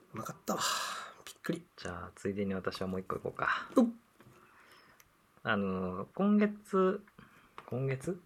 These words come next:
Speaker 2: <laughs> あの、最近、あの、なんだろう。元同僚が今、新潟に住んでまして、
Speaker 1: おう。
Speaker 2: 新潟の方にちょっと遊びに行ったんですよ。
Speaker 1: お、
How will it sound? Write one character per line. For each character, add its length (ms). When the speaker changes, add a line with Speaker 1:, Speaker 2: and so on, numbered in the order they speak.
Speaker 2:
<laughs> 500
あ 100
の、 60
最 200
近、 440
あ 160
の、 500
な 80
ん 60
だ 80
ろ 80
う。 40
元 240
同 220
僚 220
が 340
今、 160
新 220
潟 180
に 100
住 120
ん 20
で 60
ま 100
し 80
て、 300
Speaker 1:
お 80
う。 120
Speaker 2:
新 160
潟 180
の 40
方 40
に 60
ち 40
ょ 20
っ 20
と 100
遊 120
び 60
に 100
行 40
っ 40
た 100
ん 40
で 140
す 80
よ。 120
Speaker 1:
お、 120